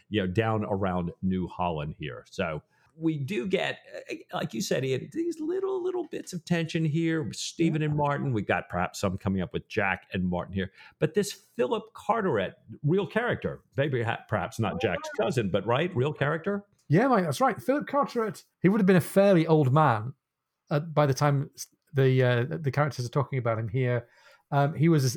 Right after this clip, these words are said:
Speaker 2: an eighteenth century naval officer, made post captain in seventeen seventy-one, a rear admiral in seventeen ninety-four, went around the world as a lieutenant with Captain Jack Byron, that's Foulweather Jack, who we've heard about before,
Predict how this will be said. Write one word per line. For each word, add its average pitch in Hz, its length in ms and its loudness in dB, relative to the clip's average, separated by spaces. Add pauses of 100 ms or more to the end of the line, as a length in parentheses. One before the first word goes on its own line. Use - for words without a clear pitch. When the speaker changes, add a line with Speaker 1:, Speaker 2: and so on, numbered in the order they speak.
Speaker 2:
an 143 140 2 (100)
eighteenth 151 540 2
century 120 720 0 (240)
naval 135 320 2
officer, 123 480 0 (240)
made 147 220 2
post 147 220 0
captain 139 280 -2
in 131 60 2
seventeen 127 420 0
seventy-one, 131 880 2 (280)
a 135 120 6
rear 147 300 6 (100)
admiral 147 600 6
in 151 100 0
seventeen 139 340 -2
ninety-four, 143 760 -2 (520)
went 160 380 0 (100)
around 180 500 0
the 196 80 2
world 160 340 2
as 127 100 0
a 139 60 2
lieutenant 135 440 0
with 123 180 0
Captain 135 360 -2
Jack 123 300 2
Byron, 113 340 4
that's - 200 0
Foulweather 143 500 4
Jack, 123 300 0
who 135 100 0
we've 117 120 2
heard 120 140 2
about 117 260 0
before, 139 380 -8